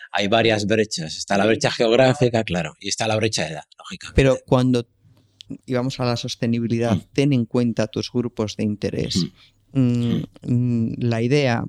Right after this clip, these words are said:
Speaker 2: probablemente es positiva, eh, pero ¿cómo la voy a implementar? Eh, mm, mm, ¿quién es mi grupo de interés? ¿A quién me dirijo? Eh, bueno, pues yo creo que todas estas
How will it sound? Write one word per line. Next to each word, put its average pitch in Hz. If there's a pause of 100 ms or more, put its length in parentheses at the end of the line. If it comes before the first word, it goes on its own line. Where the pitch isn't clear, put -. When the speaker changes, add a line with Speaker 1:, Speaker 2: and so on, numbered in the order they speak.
Speaker 2:
probablemente 123 (100)
es - (140)
positiva, 180 (540)
eh, 123 (140)
pero 117 (180)
¿cómo 170
la 139
voy 131
a 120
implementar? 107 (360)
Eh, 117
mm, 117 (140)
mm, 120 (100)
¿quién 165
es 139
mi 123
grupo 120
de 113
interés? 113
¿A 120
quién 160
me 123
dirijo? 120 (400)
Eh, 120
bueno, 127
pues 117
yo 127
creo 135
que 131
todas 151
estas 139